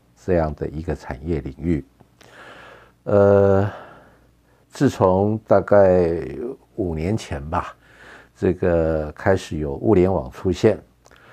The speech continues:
呃，当时很多人都在说物联网，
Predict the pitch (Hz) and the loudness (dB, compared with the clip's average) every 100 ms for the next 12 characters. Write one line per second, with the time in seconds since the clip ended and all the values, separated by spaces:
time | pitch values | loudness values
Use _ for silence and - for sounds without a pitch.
0 | _ _ - 80 71 71 98 101 - 87 | _ _ -10 -6 -6 -2 0 0 -2 -4
1 | 80 85 82 69 104 95 90 90 95 98 | -4 -2 -4 -2 2 2 2 2 2 2
2 | 90 - 92 90 90 92 _ _ - 95 | 0 0 2 4 4 0 _ _ -2 0
3 | 87 95 87 76 | 2 2 2 2